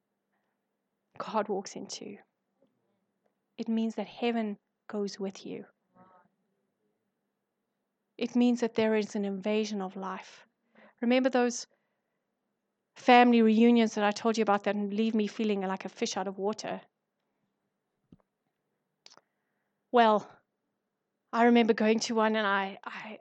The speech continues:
said, "Well, God, I'm tired of feeling like a fish out of water in these things." So I said, "God, I'm just gonna jump into the sea of your presence and I'm gonna take that sea with me.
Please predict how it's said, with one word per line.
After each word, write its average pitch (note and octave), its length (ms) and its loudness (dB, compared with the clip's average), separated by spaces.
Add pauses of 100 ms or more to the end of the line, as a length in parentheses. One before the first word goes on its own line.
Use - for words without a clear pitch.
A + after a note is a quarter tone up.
said, G#3+ 340 2
"Well, G#3+ 120 4
God, A3 240 4
I'm G#3 100 4
tired A3 300 2
of G3+ 80 -4
feeling A3 260 -2
like G3 180 -4
a G3 40 -4
fish G#3 240 -4
out F#3 80 -2
of G3 80 -4
water G3 300 0
in G3 100 -4
these G3+ 200 -6
things." G3+ 420 -8 (840)
So B3 160 2
I A#3+ 80 4
said, B3 200 2
"God, A#3 200 6
I'm A3+ 100 2
just - 120 -6
gonna A#3 140 2
jump A3 300 -2
into G#3 160 -6
the G3 100 -12
sea - 240 -2
of G#3 100 -2
your G#3 120 2
presence G#3+ 500 -2
and G3+ 80 -6
I'm G3+ 100 -6
gonna G#3 200 -4
take G#3+ 280 -6
that G3 180 -2
sea G#3+ 240 -8
with G#3 260 -8
me. - 200 -14